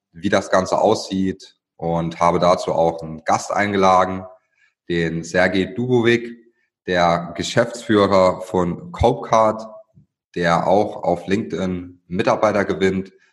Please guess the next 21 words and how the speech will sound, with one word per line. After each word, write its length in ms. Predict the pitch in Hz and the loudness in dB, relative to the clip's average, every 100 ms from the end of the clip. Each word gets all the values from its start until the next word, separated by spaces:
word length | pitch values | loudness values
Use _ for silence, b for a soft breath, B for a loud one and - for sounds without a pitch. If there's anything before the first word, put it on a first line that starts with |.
| _ | _
und 160 | 85 87 | -6 -2
selbst 500 | 87 92 92 - - | 2 2 2 -6 -8
schon 300 | 92 87 82 | -4 -4 -2
Erfahrung 500 | 85 85 98 98 95 | -4 0 2 2 2
in 60 | 85 | 0
der 100 | 85 | 0
Mitarbeiterführung 840 | 113 113 104 101 92 98 92 87 | 2 2 2 2 0 0 -2 0
hat. 260 | 87 87 - b b b _ _ | 0 0 -4 b b b _ _
Und 380 | 85 82 82 - | -6 -6 -8 -12
mit 120 | 80 | -14
ihm 200 | 87 87 | -10 -8
möchte 280 | 87 - 87 | -8 -8 -16
ich 140 | - | -20
mich 160 | 82 - | -18 -6
heute 400 | 82 82 82 78 80 | -4 -4 -8 -10 -16
ein 80 | - | -16
bisschen 260 | 92 85 | -14 -4
austauschen 760 | 80 113 117 - 92 92 - 92 | 2 2 2 2 2 2 -2 -6
über 220 | 82 87 | -6 -6
dieses 260 | 85 - - | -6 -12 -6
Thema. 560 | 120 120 120 117 - | -2 2 2 0 -4